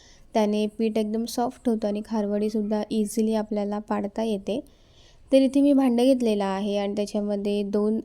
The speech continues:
अ, जाल्या आहेत, तर त्यातली मी एकदम छोट्या, अ, साईजची जी जाली आहे, छोट्या होलची, ती घेतलेली आहे. तर इथे आता मी जाली लावून घेतलेली आहे आणि आता आपण याच्यामध्ये पीठ ॲड करणार आहोत. तर इथे मी पीठसुद्धा ह्याच्यामध्ये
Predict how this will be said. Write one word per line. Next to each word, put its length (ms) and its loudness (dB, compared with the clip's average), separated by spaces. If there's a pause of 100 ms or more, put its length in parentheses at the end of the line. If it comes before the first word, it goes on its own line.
अ, 240 -2
जाल्या 420 -4
आहेत, 320 -4
तर 60 2
त्यातली 320 -2
मी 120 -2
एकदम 260 -4 (100)
छोट्या, 540 -2 (380)
अ, 360 -6 (280)
साईजची 560 -2
जी 140 0
जाली 360 -2
आहे, 220 -2
छोट्या 360 -2
होलची, 580 -4 (760)
ती 160 6
घेतलेली 440 2
आहे. 360 -6 (600)
तर 80 2
इथे 200 2
आता 160 2
मी 160 4
जाली 340 2
लावून 240 0
घेतलेली 440 0
आहे 360 -2
आणि 220 -2
आता 240 -4
आपण 220 -4
याच्यामध्ये 440 -2
पीठ 340 -2
ॲड 220 -4
करणार 320 -4
आहोत. 300 -4
तर 80 0
इथे 540 -6
मी 180 -2
पीठसुद्धा 640 -4
ह्याच्यामध्ये 640 -4